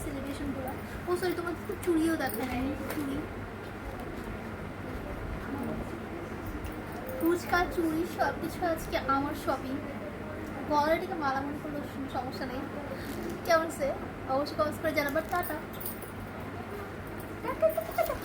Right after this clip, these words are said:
আহ, পড়ে যাস না। গাইস, এগুলো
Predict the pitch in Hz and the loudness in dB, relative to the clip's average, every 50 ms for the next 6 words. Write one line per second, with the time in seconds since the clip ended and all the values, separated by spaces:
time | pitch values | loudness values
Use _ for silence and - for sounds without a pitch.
0 | - - - - - 554 587 539 523 494 466 - 440 - - - 415 427 440 440 | -6 -8 -6 0 4 6 8 8 8 6 6 2 -4 -6 -4 -2 0 0 0 -2
1 | 415 - - - 339 294 - - - - - - - - _ _ - - - - | -4 -4 -4 -6 -6 -6 -6 -8 -8 -10 -10 -10 -10 -10 _ _ -18 -16 -14 -12
2 | - - - - - - 247 - 254 233 226 233 240 220 - - 254 240 247 254 | -10 -10 -8 -8 -6 -6 -4 -2 0 0 0 0 -2 -2 -4 -4 -4 -4 -2 -2
3 | 247 | 0